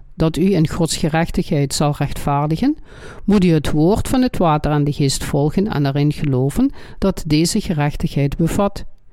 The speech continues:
U moet zich ook realiseren dat u uw eigen gerechtigheid moet verwerpen om uw hart te laten vullen met het geloof in de gerechtigheid van God.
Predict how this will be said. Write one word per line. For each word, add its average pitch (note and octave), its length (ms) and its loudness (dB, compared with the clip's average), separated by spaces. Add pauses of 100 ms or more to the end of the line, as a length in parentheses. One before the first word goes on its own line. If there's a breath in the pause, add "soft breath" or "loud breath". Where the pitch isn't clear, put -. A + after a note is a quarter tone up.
(440 loud breath)
U F#3+ 100 4
moet G3 200 4
zich - 200 0
ook C#4 240 0
realiseren D#3 840 0
dat - 280 -2
u B3 280 2
uw E3 120 2
eigen F3 440 0
gerechtigheid E3 720 -2
moet D#3 200 2
verwerpen C#3+ 640 -2 (460 soft breath)
om D#3+ 160 4
uw D3 80 2
hart C#3+ 480 -2
te G3 100 0
laten D3+ 380 0
vullen E3 360 2
met E3+ 180 0
het C3+ 120 -6
geloof D3 420 -2
in F3 140 0
de C#3 80 -2
gerechtigheid D3 720 -2
van D3+ 160 0
God. - 340 -4